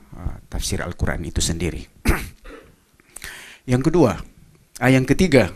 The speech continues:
kenapa kita perlu mentafsirkan Al-Quran? Sebab tak semua kita ini hidup satu zaman dengan Nabi.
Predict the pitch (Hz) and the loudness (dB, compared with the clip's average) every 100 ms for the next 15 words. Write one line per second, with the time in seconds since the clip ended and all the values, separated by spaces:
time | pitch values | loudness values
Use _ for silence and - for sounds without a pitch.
0 | - - _ _ _ _ - - 143 151 | -12 -20 _ _ _ _ -20 -12 -4 0
1 | 156 139 127 - 113 110 104 101 - 104 | 0 0 -2 -2 0 0 0 0 2 0
2 | - 90 98 - - 85 - _ _ _ | -4 -6 -6 -8 -8 -12 -18 _ _ _
3 | _ _ - - - _ _ - - - | _ _ -20 -20 -20 _ _ -12 -6 -2
4 | 113 - - - 120 117 123 123 127 120 | -2 -2 0 2 2 2 6 6 6 0
5 | - - 110 104 101 110 113 110 - - | -8 -8 -2 0 0 0 0 -2 -6 -12
6 | - 127 127 131 - - _ _ - - | 0 4 8 6 4 -12 _ _ -2 0
7 | 101 107 104 101 98 95 95 92 92 95 | 2 2 2 2 0 -4 -6 -6 -6 -6
8 | - | -10